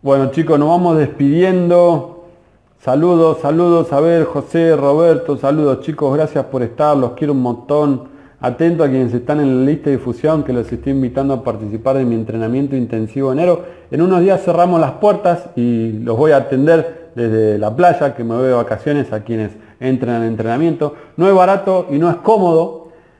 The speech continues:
Los que están buscando algo económico y efectivo, tienen gratis, tienen todos los videos del canal, más de cien. Si quieren comenzar a invertir desde diez dólares, si consideran que su relación vale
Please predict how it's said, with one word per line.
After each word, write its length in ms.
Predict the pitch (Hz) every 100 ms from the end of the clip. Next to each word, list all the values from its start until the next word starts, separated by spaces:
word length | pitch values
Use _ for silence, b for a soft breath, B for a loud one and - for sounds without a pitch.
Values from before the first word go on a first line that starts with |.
| b b b _
Los 140 | 120
que 100 | -
están 200 | - 175
buscando 380 | 175 170 180 175
algo 160 | 165 156
económico 600 | 147 147 202 208 175 160
y 80 | 151
efectivo, 640 | 147 147 147 233 226 180
tienen 440 | 156 160 151 147
gratis, 540 | 139 202 254 247 170 -
tienen 240 | 170 170
todos 180 | 165 208
los 160 | 180 151
videos 240 | 165 170
del 120 | 151
canal, 320 | 139 160 196
más 160 | 175 147
de 100 | 135
cien. 480 | 139 185 196 - B B B _
Si 120 | 127
quieren 380 | 175 185 180 165
comenzar 400 | 156 147 147 180
a 40 |
invertir 720 | 180 156 143 220 220 185 - - -
desde 260 | 139 143
diez 200 | 160 202
dólares, 400 | 190 208 185 175 -
si 60 | 135
consideran 500 | 151 143 160 180 165
que 100 | 147
su 160 | 143
relación 480 | 143 143 135 185 170
vale 320 | 180 180 160